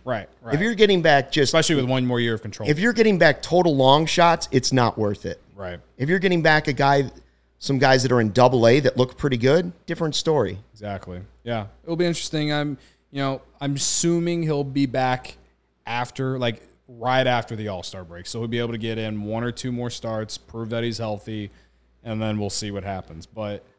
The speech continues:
Speaker 2: He didn't
Speaker 1: yeah.
Speaker 2: sound worried about it, according to Ryan,
Speaker 1: Yeah.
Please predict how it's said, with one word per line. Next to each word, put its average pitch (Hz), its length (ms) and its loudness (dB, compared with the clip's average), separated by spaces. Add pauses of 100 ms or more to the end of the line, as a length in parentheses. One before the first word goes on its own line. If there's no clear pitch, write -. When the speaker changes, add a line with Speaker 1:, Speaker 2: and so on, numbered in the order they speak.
(120)
Speaker 2:
He 175 160 2
didn't 202 240 2
Speaker 1:
yeah. - 60 0
Speaker 2:
sound 165 320 2
worried 151 260 4
about 151 280 4
it, 151 160 2
according 135 600 2
to 127 260 2
Ryan, 135 500 0 (340)
Speaker 1:
Yeah. 98 260 -10